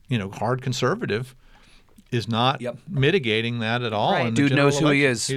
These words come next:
Speaker 1: He's, you know, he, he just ran toward his, you know, this is where I,
Speaker 3: It is
Speaker 1: it's kind of the, the
Speaker 3: really
Speaker 1: Popeye
Speaker 3: fascinating.
Speaker 1: thing, "I am what I am," you know?
Speaker 3: Well, you, you expect them, right, in the general, but, uh, he must be looking at the polling numbers and knowing that he's so far ahead that he doesn't have to, that he can keep, you know, feeding the
Speaker 2: His
Speaker 3: red meat to his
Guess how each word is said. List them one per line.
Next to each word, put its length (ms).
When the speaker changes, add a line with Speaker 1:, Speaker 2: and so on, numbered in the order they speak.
Speaker 1:
He's, 80
you 100
know, 120
he, 200
he 160
just 300
ran 260
toward 240
his, 220
you 80
know, 160
this 180
is 80
where 160
I, 160
Speaker 3:
It 120
is 100
Speaker 1:
it's 80
kind 120
of 60
the, 240
the 220
Speaker 3:
really 100
Speaker 1:
Popeye 200
Speaker 3:
fascinating. 340
Speaker 1:
thing, 200
"I 100
am 200
what 120
I 40
am," 360
you 80
know? 220
Speaker 3:
Well, 120
you, 260
you 220
expect 420
them, 180
right, 200
in 100
the 80
general, 360
but, 220
uh, 60
he 220
must 320
be 100
looking 240
at 140
the 80
polling 340
numbers 300
and 80
knowing 260
that 120
he's 120
so 220
far 280
ahead 420
that 120
he 80
doesn't 380
have 300
to, 260
that 160
he 120
can 140
keep, 240
you 120
know, 100
feeding 640
the 60
Speaker 2:
His 120
Speaker 3:
red 160
meat 0
to 60
his 80